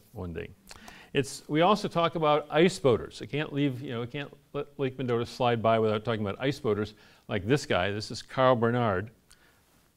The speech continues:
really a legend in the world of ice boating. And he was the skipper of the incredibly famous and powerful ice boat, the Mary B. At thirty-eight feet long, she could,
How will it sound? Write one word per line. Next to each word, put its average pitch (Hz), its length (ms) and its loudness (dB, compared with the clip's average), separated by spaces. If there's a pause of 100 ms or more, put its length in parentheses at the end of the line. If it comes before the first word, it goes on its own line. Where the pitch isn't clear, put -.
(920)
really 143 200 2
a 107 80 4
legend 107 400 4 (180)
in 113 100 -6
the 101 80 -4
world 101 240 0
of 87 100 -4
ice 95 180 -4
boating. 98 400 -8 (480)
And 107 260 2
he 143 140 0
was 170 220 4
the 120 80 -6
skipper 127 480 -4
of 104 140 -4
the 98 200 -4 (260)
incredibly 110 680 -4
famous 123 580 -6 (800)
and 104 120 -8
powerful 117 760 -2
ice 120 180 -6
boat, 104 260 -4 (120)
the 110 80 -6
Mary 101 320 -2
B. 87 280 -10 (680)
At 107 280 -6 (200)
thirty-eight 143 440 0
feet 135 280 -6
long, 120 480 -2 (880)
she - 220 -12
could, 98 220 -8